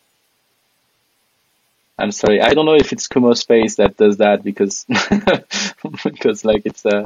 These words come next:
it's, each time it's, uh, you have problems with, uh, <laughs> with that. I'm sorry, Jonathan. I don't know if you want to, to write down in the chat, if you can, by any,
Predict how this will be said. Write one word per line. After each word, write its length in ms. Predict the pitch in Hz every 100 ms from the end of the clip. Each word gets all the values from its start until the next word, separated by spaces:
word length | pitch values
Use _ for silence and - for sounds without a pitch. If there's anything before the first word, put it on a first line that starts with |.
| -
it's, 220 | 117 - 120
each 200 | 107 -
time 200 | 113 110
it's, 200 | - 101
uh, 240 | 95 98 - - - _ _ _ _
you 120 | 110
have 260 | 110 113 -
problems 560 | - 123 117 117 110 110
with, 380 | 107 101 - 104
uh, 380 | 101 98 98 101 - - -
<laughs> 880 | 135 - - - - - - _ 104
with 200 | 101 104
that. 400 | 101 104 - -
I'm 160 | 113 117
sorry, 260 | - 113
Jonathan. 580 | 104 101 101 - 98 101 _ _ _ _ _ _ _ -
I 60 | 101
don't 100 | 107
know 120 | 110
if 200 | 110 -
you 80 | 127
want 200 | 139 -
to, 80 | - -
to 140 | - 123
write 240 | 127 143
down 180 | 143 139
in 60 | 135
the 80 |
chat, 300 | 127 131 123
if 200 | 120 - 120
you 40 |
can, 320 | - 117 127
by 100 | 113
any, 400 | 110 113 113 107